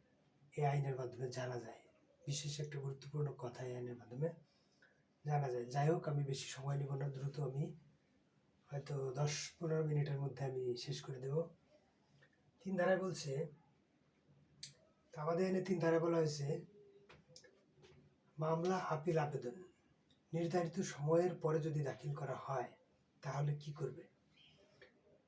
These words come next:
কোনো একটি মামলা আপিল আবেদন যদি নির্ধারিত সময়ের পরে দায়ের করা হয়,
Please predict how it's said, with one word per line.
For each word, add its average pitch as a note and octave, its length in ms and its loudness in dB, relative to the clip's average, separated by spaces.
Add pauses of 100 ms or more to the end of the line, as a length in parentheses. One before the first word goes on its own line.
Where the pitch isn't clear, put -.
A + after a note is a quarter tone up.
(340)
কোনো F3+ 260 2 (260)
একটি F#3 260 0
মামলা D#3 400 4
আপিল E3 520 0
আবেদন D3 400 0
যদি D3 200 -2
নির্ধারিত C#3 480 -2
সময়ের D3+ 480 -2 (100)
পরে E3 200 8 (920)
দায়ের D3 320 2
করা D#3+ 160 2
হয়, C#3 360 -2